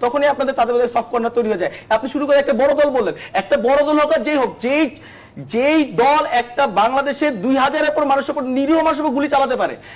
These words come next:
সেই মানুষগুলোকে মারতে পারে, তাদের বিচারের কথা বলতে গেলে আপনাদের কষ্ট লাগলে তো হবে না। কারণ এই বিচার ব্যবস্থা ছাড়া, এই বিচার প্রক্রিয়া ছাড়া যদি আপনি আন্দোলনে, আপনি নির্বাচনের কথা বলেন, তাহলে তো আপনি এই শহীদদের, উম, রা-, মক-, উম, আহ, রক্তের উপর পাড়া দিয়ে আপনি বলছেন যে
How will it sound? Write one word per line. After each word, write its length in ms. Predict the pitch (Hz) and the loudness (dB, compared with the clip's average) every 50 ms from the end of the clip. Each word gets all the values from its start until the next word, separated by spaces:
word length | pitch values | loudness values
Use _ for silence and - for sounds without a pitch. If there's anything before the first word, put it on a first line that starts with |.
| - | -10
সেই 160 | - - 269 285 | -6 -2 0 0
মানুষগুলোকে 480 | 262 262 269 294 302 311 320 302 339 | 2 2 2 2 2 2 2 2 2
মারতে 280 | 320 311 320 320 - 277 | 2 0 0 0 0 0
পারে, 120 | 254 220 | 0 2
তাদের 220 | 202 226 233 277 247 | 2 2 2 2 0
বিচারের 280 | 226 214 302 294 294 | 0 0 0 2 2
কথা 180 | 294 285 294 285 | 2 2 2 0
বলতে 240 | 269 277 277 294 262 | 0 -2 -4 -4 -2
গেলে 140 | 277 277 | 0 0
আপনাদের 260 | 277 269 277 254 254 247 | 0 0 0 -4 -4 -4
কষ্ট 200 | 247 - - 240 | -4 -4 -2 -2
লাগলে 200 | 233 233 233 220 | -2 -2 0 -2
তো 200 | 240 233 233 233 | -2 -4 -4 -6
হবে 180 | - 214 226 | -6 -4 -4
না। 120 | 160 123 - - - - - - | -4 -6 -8 -14 -20 -20 -12 -8
কারণ 120 | 214 220 - | -6 -4 -2
এই 160 | 254 285 277 | 0 0 0
বিচার 320 | 208 214 220 - 302 294 | 0 0 0 0 2 2
ব্যবস্থা 320 | 294 294 294 285 - 294 294 | 2 2 0 0 0 -2 -2
ছাড়া, 320 | - - 254 233 202 160 | 0 0 2 2 2 2
এই 140 | - 202 220 | 0 -2 -4
বিচার 260 | 185 226 - 277 277 | -4 -2 0 0 0
প্রক্রিয়া 320 | - 285 277 - - 269 | 0 -2 -4 -2 -2 -4
ছাড়া 240 | 233 - 254 240 254 | -2 -2 -2 -2 -2
যদি 140 | 247 262 269 | -2 -2 -2
আপনি 180 | 262 269 269 254 | -2 -2 -2 -2
আন্দোলনে, 380 | 240 240 233 262 269 269 269 269 - - - - - | 0 0 0 0 0 0 0 -2 -6 -10 -16 -12 -10
আপনি 200 | - - 254 247 | -8 -6 -4 -2
নির্বাচনের 460 | 226 247 254 269 277 - 285 285 277 | -2 0 0 0 0 0 0 0 0
কথা 200 | 277 247 - 269 | 0 0 0 0
বলেন, 160 | 262 247 226 | 0 -2 -2
তাহলে 160 | - 240 240 | 0 -2 0
তো 80 | 240 254 | 0 0
আপনি 220 | 247 247 269 285 | -2 -2 -2 -4
এই 180 | 285 - 262 269 | -4 -2 -4 -4
শহীদদের, 480 | - - 254 277 277 254 311 302 285 - - - - - - - | -2 0 0 0 0 0 0 0 0 -2 -6 -12 -18 -16 -8 -6
উম, 140 | 214 220 220 - - | -4 -4 -4 -4 -2
রা-, 160 | 190 202 196 | 0 0 2
মক-, 260 | 214 233 - - - | 0 0 -2 -2 -6
উম, 340 | - 214 214 - 196 196 190 - | -6 -6 -6 -6 -8 -12 -6 -2
আহ, 140 | 180 185 175 | 0 2 2
রক্তের 340 | 185 220 214 - - 277 | 2 2 0 2 2 2
উপর 180 | 277 285 277 269 262 - - - | 4 4 2 0 0 -4 -8 -4
পাড়া 180 | - 233 247 247 | 0 0 2 2
দিয়ে 120 | 226 254 | 0 0
আপনি 180 | 254 262 254 247 | -2 -2 -4 -4
বলছেন 340 | 214 220 233 226 - 240 233 | -2 -2 -2 0 -2 -2 2
যে 220 | 220 233 226 233 | 2 2 2 0